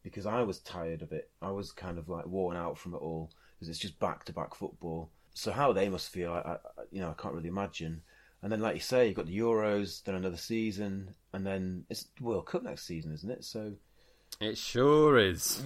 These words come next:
Speaker 1: When
Speaker 2: In
Speaker 1: are
Speaker 2: the
Speaker 1: these
Speaker 2: middle
Speaker 1: guys
Speaker 2: of the
Speaker 1: ever
Speaker 2: year.
Speaker 1: gonna get a rest?
Speaker 2: Um, never.
Speaker 1: No.
Speaker 2: Never. That, that, that, that's, that's purely the thing. Like,
Speaker 1: Flog
Speaker 2: it's
Speaker 1: 'em.
Speaker 2: one of, well, it's just, you know, we're speaking about Victor Lindelof, who, again, I thought had a decent game with Harry Maguire in the centre of defence.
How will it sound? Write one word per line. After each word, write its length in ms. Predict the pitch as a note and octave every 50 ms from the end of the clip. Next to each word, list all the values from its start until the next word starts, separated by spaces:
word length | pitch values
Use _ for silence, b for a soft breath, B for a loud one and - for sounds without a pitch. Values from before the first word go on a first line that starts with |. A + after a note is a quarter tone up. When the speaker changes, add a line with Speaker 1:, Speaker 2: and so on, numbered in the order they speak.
| -
Speaker 1:
When 160 | - F3+ G3 A3+
Speaker 2:
In 20 |
Speaker 1:
are 20 | G#3+
Speaker 2:
the 40 | G3
Speaker 1:
these 80 | E3
Speaker 2:
middle 160 | - A#2 D3 B2+
Speaker 1:
guys 140 | B2+ B2 -
Speaker 2:
of 60 | B2
the 60 | B2+
Speaker 1:
ever 120 | B2+ G2
Speaker 2:
year. 80 | F#2+ F2+
Speaker 1:
gonna 180 | C3 B2 B2 A#2+
get 200 | B2+ C3 - A#2
a 40 |
rest? 600 | B2+ C#3 E3 G3 A3+ F#3 - - - - - - - B B B B B B B B B B B B B B B B B B B -
Speaker 2:
Um, 500 | D#3 F3 F3+ F#3 F#3 F#3 F3+ F3+ D#3 - -
never. 380 | G2+ G#2 G2 F2 F#2+ F#2+ F#2 - - - - - - - _ - _ _ - -
Speaker 1:
No. 280 | C#3+ D3 C#3+ C#3+ C#3+ C#3+
Speaker 2:
Never. 160 | C#3 F2 E2+ - - - - -
That, 120 | G#2 G2+
that, 200 | F#2+ A2 - -
that, 100 | - A2 F#2+
that's, 200 | G2 G2+ - -
that's 180 | A2 G2+ -
purely 260 | - - A2 F#2+ F#2 F2+
the 80 | -
thing. 320 | - - F#2+ F2+ F#2 F#2 -
Like, 140 | - G2 G2
Speaker 1:
Flog 340 | - E3+ E3+ D#3+ D#3+ D#3+ D#3
Speaker 2:
it's 120 | D#3 C#3+
Speaker 1:
'em. 40 | C3+ B2
Speaker 2:
one 100 | B2 A#2
of, 60 | - - - - B B B B B B B B B B B B
well, 160 | G#3+ A#3 G3
it's 180 | - A#3+ -
just, 200 | - E4+ - - D#3 -
you 120 | F3 G3 G#3
know, 60 | C#3
we're 100 | B2+ C3+
speaking 380 | - - C4 A#3+ - C#4+ E3+ C#3+
about 220 | C3 B2+ G#2 F#2+
Victor 220 | - - G2+ - A2
Lindelof, 460 | G#2 A#2+ D3+ C#3+ A2 F2+ - F#2+ -
who, 140 | - G#2+ G2+
again, 240 | G#2 - C3 B2 G2+
I 100 | G2+ A2
thought 220 | - - G2+ F#2
had 80 | F#2+ F2
a 40 | E2+
decent 360 | - G2+ F2+ - - F2+ F2+
game 380 | - F#2+ F#2+ F#2 F#2 F2+ F2 E2+
with 140 | F2 F#2+ F2+ -
Harry 200 | F2+ F#2 F#2+ F2+
Maguire 500 | F2 F2 - G2 F#2 F#2 F#2 F#2 F2+ F2
in 100 | E2+ E2+
the 80 | F2
centre 280 | - - G#2 F#2+ F2+ F#2
of 80 | F2 E2
defence. 680 | - - - G#2 F#2+ E2+ D2+ C#2 - - - - -